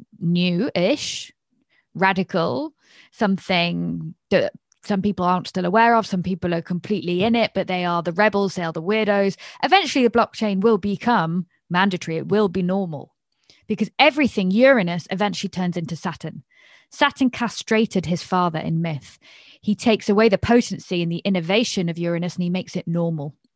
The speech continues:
So everything that was once weird is normal. Having a mobile phone was once weird. It was once exciting. It was like, "Wow, mobile phone." And now it's like, "Yeah, and where's your phone?" Uranus becomes Saturn. Video calling, I mean. <laughs> So yeah, you get the picture.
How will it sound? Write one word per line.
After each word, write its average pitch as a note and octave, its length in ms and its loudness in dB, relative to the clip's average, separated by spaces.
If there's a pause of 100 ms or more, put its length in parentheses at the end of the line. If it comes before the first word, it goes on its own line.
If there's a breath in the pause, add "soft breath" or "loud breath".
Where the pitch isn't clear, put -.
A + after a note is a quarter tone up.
(440 soft breath)
So - 140 2
everything C#4+ 280 4
that G3+ 80 2
was E3 120 0
once F#3+ 240 -2
weird F3+ 280 4
is D#3 100 -4
normal. D#3+ 340 -4
Having G3 300 -4
a G3+ 40 2
mobile F#3 280 2
phone B3+ 340 4
was D#3+ 140 0
once E3+ 180 -6
weird. E3+ 420 -4 (200)
It - 40 -6
was E3+ 80 -2
once F3+ 200 -6
exciting. E3+ 580 -6
It D#3 100 -4
was E3+ 140 -6
like, D#3 220 -8
"Wow, F3+ 480 2
mobile F3 300 2
phone." F3 460 -2 (440 soft breath)
And F#3 60 -6
now F#3+ 180 2
it's E3 100 -10
like, F3 140 -6
"Yeah, F3 320 -2
and G3 180 -4 (280)
where's F3+ 180 -2
your F#3 60 -2
phone?" D#3 260 -6 (1000)
Uranus G3 380 2
becomes F3 400 -6
Saturn. E3 440 -12 (520 soft breath)
Video A3+ 340 6
calling, - 460 -8 (140)
I E3 100 -10
mean. D3 280 -10 (440)
<laughs> F3+ 380 -2
So - 160 2
yeah, G#3 260 2
you G#3+ 160 0
get B3+ 160 4
the G3 60 -2
picture. F3 340 -10